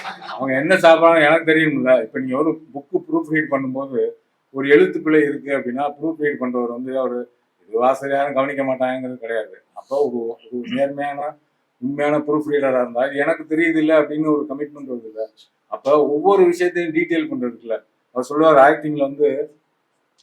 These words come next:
"சார், சில பேர் வந்து ஐந்நூறு ரூபா கொடுத்தா சில்லறை கொடுக்க மாட்டாங்க சார் ஆக்டருக்கு. சில பேர் பத்து ரூபா கொடுத்தா பத்து காசா மாத்தி கொடுத்துக்கிட்டே இருப்பாங்க சார்." அதாவது அவ்வளவு எக்ஸ்பிரஷனை கொடுப்பாங்களாம்.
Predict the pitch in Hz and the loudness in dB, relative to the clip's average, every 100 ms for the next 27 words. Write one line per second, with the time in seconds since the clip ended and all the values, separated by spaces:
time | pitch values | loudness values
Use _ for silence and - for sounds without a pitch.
0 | _ _ 127 127 120 127 135 147 135 131 | _ _ -6 -4 -4 -4 -2 -2 2 2
1 | 127 135 139 139 123 131 131 135 123 113 | 2 0 0 -2 -2 -6 -6 -6 -6 -6
2 | 110 110 101 107 107 _ _ _ _ 127 | -8 -8 -12 -14 -16 _ _ _ _ -6
3 | 127 120 107 - _ _ _ _ - - | -4 -6 -6 -12 _ _ _ _ -20 -20
4 | - _ - 151 160 180 175 143 175 180 | -20 _ -10 0 4 4 6 2 4 6
5 | 170 160 139 143 170 180 175 175 175 151 | 6 4 2 0 4 4 8 6 6 4
6 | 147 143 139 139 147 127 123 117 120 107 | 0 -6 -8 2 2 2 -2 -2 -6 -8
7 | 95 - _ _ 110 139 131 156 151 143 | -14 -20 _ _ 0 4 6 6 6 4
8 | 147 180 151 131 135 131 120 101 - | 0 -4 -4 -6 -4 -4 -4 -6 -14